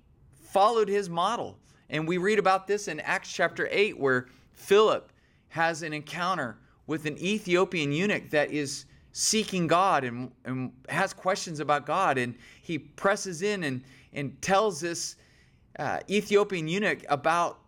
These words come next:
the kingdom of heaven. He tells him about Jesus. The guy wants to be baptized. Philip baptizes him. Such a beautiful story.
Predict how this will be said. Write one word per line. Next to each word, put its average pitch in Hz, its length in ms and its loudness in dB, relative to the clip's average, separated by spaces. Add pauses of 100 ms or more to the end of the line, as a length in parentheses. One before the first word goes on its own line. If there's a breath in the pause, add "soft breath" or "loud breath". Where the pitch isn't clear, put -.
(160)
the 147 120 -2
kingdom 185 440 -4
of 131 100 0
heaven. 190 400 0
He 143 100 -6
tells 175 300 0
him 156 120 -4
about 131 320 2
Jesus. 190 480 -8
The 139 120 -4
guy 139 160 0
wants 139 260 -4
to 131 60 -10
be 120 140 -6
baptized. 180 640 -2
Philip 143 280 0
baptizes 175 640 -2
him. 170 140 -14
Such - 340 -6
a 170 60 -2
beautiful 156 420 -4
story. 135 480 -2